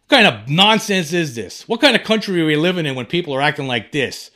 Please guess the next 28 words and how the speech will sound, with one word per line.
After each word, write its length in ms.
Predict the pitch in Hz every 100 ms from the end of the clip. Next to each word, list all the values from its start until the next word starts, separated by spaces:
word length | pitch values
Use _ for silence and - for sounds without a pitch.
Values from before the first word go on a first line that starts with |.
| _ -
What 160 | 269
a 40 | 165
bunch 240 | 190 190
of 80 | 143
scumbags 600 | - 196 190 156 139 127
that 120 | 123
do 140 | 151
something 260 | 143 147 131
like 200 | 120 113
that, 180 | 131 -
act 300 | 160 170 -
like 260 | 143 131 -
that. 300 | 131 107 - _ _ _ _ _ _ _ _ _ _ _ -
Now, 100 | 160
this, 160 | 269
this 320 | 277 262 285 214
needs 220 | 226 165
to 100 | 170
be 320 | 156 135 139 -
exposed 720 | 151 - - 185 180 175 147
already. 380 | 139 139 135 139
This, 240 | 233 -
th-, 180 | 220 202
we 140 | 294
need 160 | 285 226
to 40 |
bring 220 | 190 214
this 160 | 196